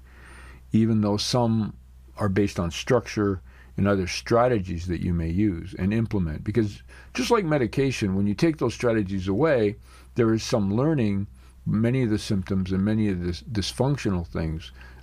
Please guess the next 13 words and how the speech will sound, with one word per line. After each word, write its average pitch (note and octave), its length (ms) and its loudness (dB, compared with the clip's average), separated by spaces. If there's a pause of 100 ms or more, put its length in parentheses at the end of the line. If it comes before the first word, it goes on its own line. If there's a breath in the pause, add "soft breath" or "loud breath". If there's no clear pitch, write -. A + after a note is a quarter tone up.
(120 loud breath)
uh, - 160 -2
come E2+ 260 -2
back. D#2 440 -4 (920 loud breath)
So C3+ 220 2
again, A2+ 420 0 (640 soft breath)
um, F2 340 -6
getting C3 320 4
an A#2+ 100 0
effective G#2+ 480 -2
treatment D#3+ 560 0 (100)
is F2 440 0
being F#2+ 300 0
aware, G2+ 520 0